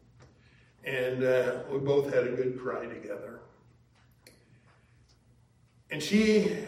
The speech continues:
she said something to me that came out in the discussion over the next hour and a half. She says, "I believe that my son is in heaven." And I said, "I do too."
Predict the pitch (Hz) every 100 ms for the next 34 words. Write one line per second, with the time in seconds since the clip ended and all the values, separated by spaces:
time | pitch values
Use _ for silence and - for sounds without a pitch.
0 | - - 175 180 180 185 185 - - 135
1 | 127 127 127 110 107 117 - - _ _
2 | _ _ _ _ _ 143 143 165 165 156
3 | 143 135 143 143 143 139 127 131 - -
4 | 139 135 120 120 - 131 127 123 120 120
5 | 120 120 - - 123 120 117 117 113 113
6 | 113 131 120 - - - _ _ _ _
7 | _ _ _ - 147 156 151 170 196 170
8 | 160 139 131 135 131 127 123 123 127 127
9 | 127 - - - 160 156 160 139 139 131
10 | 123 110 101 - - - _ _ _ _
11 | _ _ - - 135 123 117 - 123 123
12 | 127 131 127 123 - -